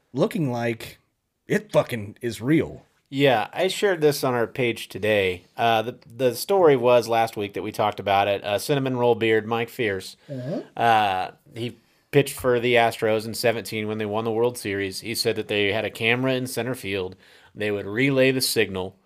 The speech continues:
Speaker 2: uh, and bang on a trash can if it was gonna be, like, an off-speed pitch.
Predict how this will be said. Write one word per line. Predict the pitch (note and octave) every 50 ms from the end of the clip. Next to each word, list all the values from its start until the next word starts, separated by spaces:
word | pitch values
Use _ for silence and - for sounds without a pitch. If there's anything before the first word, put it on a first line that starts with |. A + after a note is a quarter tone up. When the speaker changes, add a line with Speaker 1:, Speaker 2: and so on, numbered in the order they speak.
| _ _ _ _ _ _ _ _ -
Speaker 2:
uh, | G#2 A2 A2 G#2 G2 F#2+ F#2 F#2 E2 -
and | - A2+ G2+ F2+
bang | E2 A2+ A2+ A#2+ B2 B2+
on | B2+ C3
a | C3+ C3
trash | - - C3 A#2+ A#2+ A#2 -
can | - - G#2 F#2 F2+ F#2 F#2+ G2 G2 _ _ _ _ -
if | A2 G#2 -
it | A#2+ -
was | F#2+ F#2
gonna | F#2+ A#2 A2 G2
be, | A2 A2 G#2+
like, | G#2 G#2 G2+
an | A#2+ -
off-speed | - G#2 A2 G#2+ - - - A#2 A#2 A#2+ A2+ -
pitch. | - G#2+ G2 F#2+ - - - -